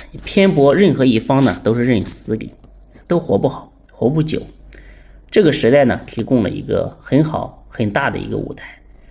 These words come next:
希望我们的每一个粉丝呢，都能走上舞台，呃，期待你的表演。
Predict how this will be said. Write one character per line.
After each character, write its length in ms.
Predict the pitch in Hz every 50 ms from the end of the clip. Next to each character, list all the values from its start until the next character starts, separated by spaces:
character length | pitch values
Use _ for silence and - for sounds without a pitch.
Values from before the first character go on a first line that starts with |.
| - - -
希 160 | - - 156
望 200 | 151 147 139 123
我 100 | 107 104
们 140 | 104 92 95
的 140 | 104 104 101
每 180 | 101 98 90
一 40 | 95
个 100 | 135 156
粉 240 | 151 156 107 92 -
丝 120 | - - 120
呢， 160 | 120 104 - - - -
都 100 | 139 123
能 280 | 113 107 107 107 107 -
走 180 | - 95 92
上 220 | 95 - 143 135 101
舞 120 | 98 -
台， 300 | - - - - - - - - _ _ _ - - - -
呃， 80 | - - - - _ -
期 200 | - - - 156
待 140 | 151 117
你 100 | 98 98
的 100 | 92 85
表 200 | 76 - 73 69
演。 160 | 104 85 -